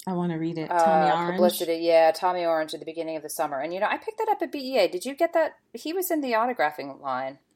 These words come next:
Speaker 1: Yes, I, I got it there.
Speaker 2: Yeah, so, um, this is about, I don't even know what it's about. It's about, I know it's about, um, Native Americans.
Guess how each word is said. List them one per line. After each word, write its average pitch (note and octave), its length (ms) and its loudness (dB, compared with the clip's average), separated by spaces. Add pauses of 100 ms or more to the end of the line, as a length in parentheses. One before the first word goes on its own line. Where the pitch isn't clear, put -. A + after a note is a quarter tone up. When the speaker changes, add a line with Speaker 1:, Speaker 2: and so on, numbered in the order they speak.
(500)
Speaker 1:
Yes, - 380 -4
I, F#3 140 -8 (100)
I G3 80 -6
got D#3+ 180 -6
it - 160 -14
there. D3+ 220 -14 (400)
Speaker 2:
Yeah, E3 460 2
so, G3 800 0 (680)
um, F#3 500 -6
this D4 200 -4
is F#4 160 -4
about, G#3 500 2
I C4 40 -2
don't D#4 120 -2
even C#4+ 140 -4
know C4 100 -2
what A#3+ 100 -2
it's - 140 -10
about. C3 240 -2
It's - 160 -10
about, G#3 520 0 (420)
I G3 100 -6
know G#3 220 -2
it's A#3+ 180 -8
about, F3+ 440 2 (120)
um, D3+ 480 -4 (1400)
Native F#3 300 -2
Americans. D#3 920 -6